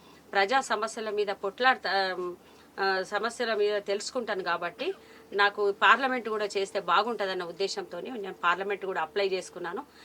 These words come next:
ఎందుకంటే రాహుల్ గాంధీ గారు, ఆ, ప్రధానమంత్రి చేయాలి, ఎందుకంటే మన యువ నాయకులు మన సోనియా గాంధీ గారు చాలా కష్టపడుతున్నారు, వారు ఒక శక్తి, శక్తిగా, ఆ, తప్పకుండా చేద్దాము. రాహుల్ మన,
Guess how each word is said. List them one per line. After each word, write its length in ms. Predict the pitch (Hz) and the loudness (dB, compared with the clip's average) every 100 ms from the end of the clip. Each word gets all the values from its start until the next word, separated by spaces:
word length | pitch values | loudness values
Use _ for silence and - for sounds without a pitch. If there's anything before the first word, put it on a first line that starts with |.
| - - | -16 -4
ఎందుకంటే 440 | 190 196 196 202 | -2 -2 -4 -4
రాహుల్ 380 | 180 185 208 196 | 0 0 2 0
గాంధీ 280 | 196 185 185 | 0 -4 -4
గారు, 440 | 185 185 185 170 - - - - - | -6 -4 -6 -8 -14 -20 -20 -14 -4
ఆ, 360 | 196 190 185 180 190 | 0 0 -2 -4 -4
ప్రధానమంత్రి 720 | 190 254 262 240 214 208 202 | 8 10 10 6 0 -4 -4
చేయాలి, 400 | 190 190 180 208 | -2 0 -2 -4
ఎందుకంటే 360 | 214 190 196 196 | -4 -6 -6 -6
మన 140 | 185 | -6
యువ 300 | 180 170 190 | -6 -4 -2
నాయకులు 540 | 208 190 185 185 214 339 - - - - | 2 2 0 -4 -8 -10 -16 -20 -20 -6
మన 160 | 196 190 | -2 -2
సోనియా 360 | 202 202 214 | 0 2 2
గాంధీ 280 | 202 196 190 | 2 0 -2
గారు 200 | 180 180 | -4 -6
చాలా 320 | - 196 220 | 2 4 4
కష్టపడుతున్నారు, 840 | 208 196 190 180 175 185 180 175 240 - - - - 185 | 2 -4 -4 -6 -8 -8 -8 -8 -10 -16 -20 -20 -8 -2
వారు 180 | 180 | -2
ఒక 180 | 185 185 | -2 -4
శక్తి, 680 | - 202 - 269 247 208 165 | -2 -2 0 0 0 0 -4
శక్తిగా, 560 | 208 196 208 190 320 - - - - - | -4 -2 -2 0 -2 -6 -20 -20 -14 -2
ఆ, 100 | 202 | -2
తప్పకుండా 580 | 196 190 208 202 208 202 | 0 -2 -2 -2 -2 -2
చేద్దాము. 480 | 196 185 185 185 226 | -4 -4 -6 -6 0
రాహుల్ 340 | 196 202 202 | 2 4 2
మన, 500 | 185 180 180 175 165 | -2 -2 -4 -4 -8